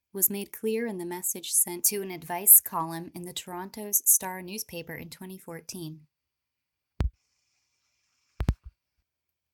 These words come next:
A woman described her encounter thus, quote, "I'm a senior woman. Recently, a man claiming to be transgender, who had not yet begun physical treatments,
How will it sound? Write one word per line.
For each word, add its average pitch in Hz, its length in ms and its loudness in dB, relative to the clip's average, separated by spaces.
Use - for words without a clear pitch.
A 196 80 -2
woman 208 300 -4
described 180 460 0
her 185 100 -10
encounter 165 500 -12
thus, 156 540 -4
quote, - 540 -10
"I'm 208 180 -2
a 226 60 0
senior 208 440 4
woman. 165 420 -12
Recently, 165 640 0
a 180 60 -6
man 190 300 -4
claiming 190 440 -10
to 214 120 -4
be 202 140 -8
transgender, 165 760 -8
who 185 120 -8
had 180 220 -8
not 185 220 -8
yet 196 200 -12
begun 175 280 -10
physical - 420 -6
treatments, 165 760 -2